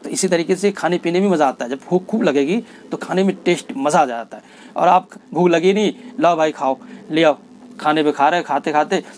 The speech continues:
इससे क्या होता है, सामाजिक नुकसान भी होता है, खुद का नुकसान तो हुआ है, body unbalance होगा, बीमारियां होंगी। और सामाजिक क्या होगा, आपके दिल के अंदर रहम पैदा नहीं होगा। जो जिसको खूब भूख लगता है ना, और जब वो खाता है उसके दिल में रहम पैदा होता है,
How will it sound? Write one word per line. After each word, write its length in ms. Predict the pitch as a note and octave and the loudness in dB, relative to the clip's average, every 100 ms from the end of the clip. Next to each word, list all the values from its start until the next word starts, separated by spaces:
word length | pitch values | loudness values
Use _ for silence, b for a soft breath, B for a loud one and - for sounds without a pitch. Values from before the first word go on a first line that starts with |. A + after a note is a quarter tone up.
| - | -10
इससे 180 | D#3 E3+ | -4 0
क्या 140 | F3 | 2
होता 260 | D#3+ D3 E3+ | 2 2 2
है, 160 | G3+ B B - - - D#3 - - - - | 2 B B -12 -10 -10 -10 -10 -12 -14 -16
सामाजिक 440 | - D#3 D3+ F3+ F#3+ | -4 0 0 0 -6
नुकसान 320 | D#3+ - E3+ | -8 -2 0
भी 60 | G3 | 2
होता 200 | F#3+ D#3+ | 2 0
है, 100 | A#2+ - | -2 -10
खुद 140 | - - | -16 -2
का 100 | F3 | 0
नुकसान 300 | D#3+ F3 F#3 | 2 0 2
तो 100 | G3+ | 4
हुआ 140 | A3 | 4
है, 100 | F3 - b b b b - - | 0 -8 b b b b -20 -2
body 200 | D#3 E3 | 0 2
unbalance 420 | E3+ E3 D#3+ E3 | 2 2 0 -2
होगा, 180 | F3 E3+ | -2 -2
बीमारियां 380 | D3+ D3+ D#3+ D#3+ | 0 0 0 -4
होंगी। 260 | D#3+ E3 - B B B - | -6 -6 -10 B B B -2
और 160 | - G3 | 0 0
सामाजिक 380 | F3+ F3 G3+ | 0 0 0
क्या 100 | G#3 | 0
होगा, 260 | F#3+ F#3+ - - | 0 0 -4 -2
आपके 280 | D#3+ F3+ A3 | 0 2 0
दिल 200 | F3+ F#3+ F#3 | 0 -2 0
के 100 | G3 | 0
अंदर 220 | F#3 G3 | 2 0
रहम 320 | D3 D#3 G3+ | 0 0 0
पैदा 220 | G3 F#3+ | 2 2
नहीं 120 | F3 C3 | 0 -2
होगा। 260 | A2+ A2+ - b b _ | -6 -12 -18 b b _
जो 480 | C#3 B2+ D3 E3+ F#3+ - | -12 0 2 4 0 -4
जिसको 220 | - - - | -12 -6 -6
खूब 280 | - G3+ | -4 -4
भूख 200 | - G3 | 0 0
लगता 260 | F3+ - C3 | 2 0 -4
है 60 | C#3+ | -2
ना, 180 | A#3+ - b b b b - | -2 -4 b b b b -4
और 120 | D3+ | 0
जब 120 | F#3 | 2
वो 100 | F#3+ | 0
खाता 300 | - C#3 D#3+ | 0 -2 0
है 60 | G3 | 0
उसके 180 | G3 F#3 | 0 -2
दिल 160 | G3 | 2
में 120 | G3+ | 2
रहम 260 | D3+ D3 G#3 | 2 -2 0
पैदा 180 | F3+ D#3+ | 2 0
होता 280 | B2+ - | -2 -8
है, 100 | A2 | -14